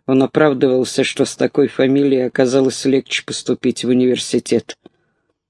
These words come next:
Поверили. Больше об этом не вспоминали. Так и остался Казановым. Яузов тихонько хрюкнул, потом затрясся всем телом, захихикал мелким противным смешком. Лицо побагровело,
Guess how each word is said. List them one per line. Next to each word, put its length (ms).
Поверили. 640
Больше 440
об 140
этом 260
не 100
вспоминали. 720
Так 300
и 220
остался 840
Казановым. 920
Яузов 600
тихонько 560
хрюкнул, 580
потом 380
затрясся 680
всем 360
телом, 440
захихикал 800
мелким 420
противным 520
смешком. 680
Лицо 360
побагровело, 840